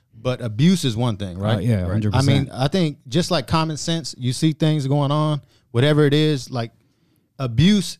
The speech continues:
Speaker 1: is abuse, you know, whether it's mentally,
Speaker 2: Mm-hmm.
Speaker 1: whether it's, it's, it's physically, whatever you're doing,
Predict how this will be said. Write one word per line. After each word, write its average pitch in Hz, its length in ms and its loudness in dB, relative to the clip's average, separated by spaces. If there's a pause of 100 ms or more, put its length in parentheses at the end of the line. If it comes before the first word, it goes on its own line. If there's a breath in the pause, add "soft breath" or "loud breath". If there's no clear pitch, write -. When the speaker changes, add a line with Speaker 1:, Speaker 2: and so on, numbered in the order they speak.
(100)
Speaker 1:
is 117 160 -2
abuse, 107 540 0
you 120 160 -4
know, 117 200 0
whether 127 480 0
it's 113 380 -2 (140)
mentally, 151 680 -2
Speaker 2:
Mm-hmm. 110 320 -2
Speaker 1:
whether 117 420 -2
it's, 110 320 -4
it's, 101 280 -10 (120)
it's 110 160 -14
physically, 151 580 -2
whatever 151 360 2
you're 160 140 4
doing, 170 420 -2